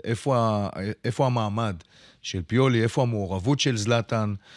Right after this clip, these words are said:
כל מיני דברים שהם, אה, מאוד מאוד רגישים. מצ-, מצד שני, הקהל של מילאן מאוד אוהב את העובדה שזלאטן, אה, חזר בתפקיד רשמי למועדון. הם גם חושבים שהעובדה שבשנה שעברה הוא עוד היה שחקן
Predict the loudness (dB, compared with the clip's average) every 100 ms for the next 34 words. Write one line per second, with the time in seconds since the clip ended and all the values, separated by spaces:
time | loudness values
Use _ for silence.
0 | -20 _ 0 4 6 6 4 4 4 4
1 | 2 2 2 2 2 2 2 0 0 0
2 | 0 -2 -2 0 0 -2 -4 -4 0 0
3 | 2 2 2 2 4 6 6 6 4 4
4 | 4 4 2 2 4 6 4 4 4 4
5 | 0 0 -2 0 -2 0 -2 0 -2 -2
6 | -4 -2 -2 -4 -6 -14 -20 -12 -4 0
7 | 2 2 -2 -4 -2 -2 0 -2 -2 0
8 | 0 -2 -2 -2 -4 -6 -8 -8 -4 -4
9 | -4 -10 -20 -20 -12 -6 -4 -2 -2 0
10 | -2 -2 -4 -6 -4 -4 -2 0 0 0
11 | -2 -6 -2 -2